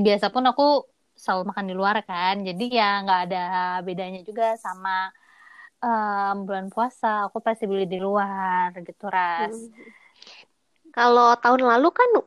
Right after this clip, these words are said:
Speaker 2: di rumah nih,
Speaker 1: Mhm.
Speaker 2: eh, karena pandemi. Itu lebih sering masak atau jajan? Tetap jajan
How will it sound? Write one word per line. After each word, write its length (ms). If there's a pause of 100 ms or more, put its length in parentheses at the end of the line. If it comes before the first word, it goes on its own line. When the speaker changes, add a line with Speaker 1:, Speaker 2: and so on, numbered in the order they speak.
(340)
Speaker 2:
di 140
rumah 280 (100)
nih, 200 (460)
Speaker 1:
Mhm. 180
Speaker 2:
eh, 300 (120)
karena 260 (160)
pandemi. 400 (520)
Itu 240 (520)
lebih 320
sering 200 (140)
masak 420 (400)
atau 400 (240)
jajan? 380 (260)
Tetap 220 (140)
jajan 280